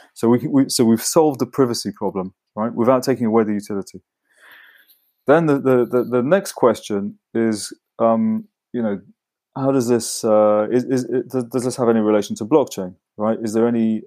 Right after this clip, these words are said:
uh, is there any, an-, any value here in, in connecting this data to the blockchain? And one of the innovations that we've been witness to and also been involved in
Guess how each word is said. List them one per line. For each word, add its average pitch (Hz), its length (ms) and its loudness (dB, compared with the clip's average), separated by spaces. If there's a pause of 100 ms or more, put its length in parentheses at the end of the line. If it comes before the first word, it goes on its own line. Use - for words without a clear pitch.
uh, 104 640 -2
is 107 80 -6
there 113 140 -2
any, 107 320 -4 (580)
an-, 123 120 2
any 127 180 2
value 113 400 2
here 104 240 0
in, 101 200 -4
in 101 220 -4 (140)
connecting 113 480 -4
this 101 120 -6
data 101 280 -4
to 101 120 -10
the 101 80 -6
blockchain? 104 460 -2 (640)
And 117 240 0
one 165 160 4
of 185 80 6
the 165 80 6
innovations 131 640 2
that 101 140 -6
we've 107 300 -2 (680)
been 110 220 -2
witness 123 420 0
to 120 160 0
and 110 80 -2
also 113 200 -4
been 107 180 -4
involved 107 460 2
in 98 200 -2